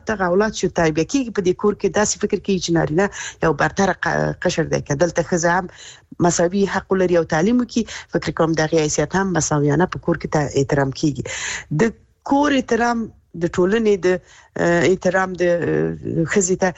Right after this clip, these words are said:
فقط د اه، حقوقو د مساوي حقوقو د شتون د ت-، طریقه کیږي. که دلته ښځه تعلیم ونه کړي، که دلته ښځه کار ونه کړي، که معلوم دار یو څوک چې تعلیم ونه لري، یو څوک چې کار ونه لري، یو څوک چې، اه، بیرون نه وځي، هغه په ټو-، په کور کې محدود اوسي، هغه څه،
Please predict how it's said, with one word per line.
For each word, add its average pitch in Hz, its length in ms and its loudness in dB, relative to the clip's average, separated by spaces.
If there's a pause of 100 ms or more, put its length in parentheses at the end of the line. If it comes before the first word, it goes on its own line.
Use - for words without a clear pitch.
(180)
فقط - 340 -2 (120)
د 180 240 0 (420)
اه، 156 400 2
حقوقو 185 420 0
د 156 200 0 (100)
مساوي 156 460 2
حقوقو 180 400 0
د 151 80 -2
شتون 208 300 2
د 151 80 0
ت-، - 180 -4
طریقه 131 400 -2
کیږي. 113 280 -4 (420)
که 175 120 2
دلته 185 320 0
ښځه 165 360 -2
تعلیم 165 320 2
ونه 180 140 2
کړي، 233 200 -4
که - 140 -2
دلته 156 320 0
ښځه 139 220 0
کار 143 300 0
ونه 175 140 2
کړي، 202 200 -2
که - 160 -4 (180)
معلوم 107 180 -4
دار 190 200 0
یو 147 100 2
څوک 147 160 -2
چې - 160 -4
تعلیم 165 320 2
ونه 190 140 0
لري، 180 200 2
یو 156 100 2
څوک 147 180 -2
چې - 100 -8
کار 196 220 0
ونه 190 200 0
لري، 170 140 2
یو 151 140 2
څوک 165 420 0
چې، 147 140 0 (560)
اه، 151 120 2
بیرون 190 480 2
نه 214 160 2
وځي، 170 200 -2
هغه 185 180 0
په 208 120 -2
ټو-، - 380 -6
په - 80 -2
کور 208 220 0
کې 202 140 -2
محدود 160 340 0
اوسي، 208 300 2
هغه 165 100 0
څه، - 180 0